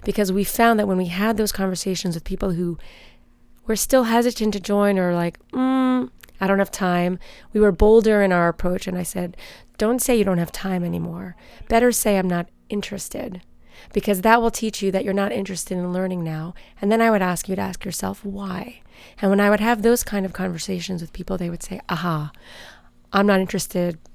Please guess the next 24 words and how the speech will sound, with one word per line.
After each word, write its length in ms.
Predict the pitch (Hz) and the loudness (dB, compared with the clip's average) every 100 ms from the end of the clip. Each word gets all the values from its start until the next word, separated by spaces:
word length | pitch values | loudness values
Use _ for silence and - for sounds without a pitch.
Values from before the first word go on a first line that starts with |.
| - _ _ | -20 _ _
perhaps 380 | - 160 175 - | -8 -6 -2 -2
'cause 160 | - 160 | -2 -4
day 160 | 185 | -2
school 340 | 175 - 185 175 | -2 -2 -2 -2
wiped 280 | - - - | -4 -6 -8
the 60 | |
drive 320 | 185 190 208 | -4 -2 -2
out 160 | 190 214 | -4 -6
of 100 | 208 | -6
me. 300 | - - 185 - - - - | -8 -8 -10 -16 -20 -16 -4
Um, 420 | 190 180 175 175 | 0 2 2 0
perhaps 440 | - 180 180 180 - | -2 0 0 -2 -6
because 240 | 208 190 | -4 -2
I 80 | 170 | -4
think 260 | - 180 | -4 -4
I 60 | 180 | -4
know 220 | 175 175 | -4 -2
enough, 400 | 175 170 170 - | -2 -2 -4 -6
and 100 | 170 | -4
when 140 | 175 175 | -2 -2
I'm 100 | 180 | -2
interested, 380 | 175 175 180 | -4 -6 -6
I 100 | 170 | -4
will, 260 | 170 170 165 | -4 -4 -6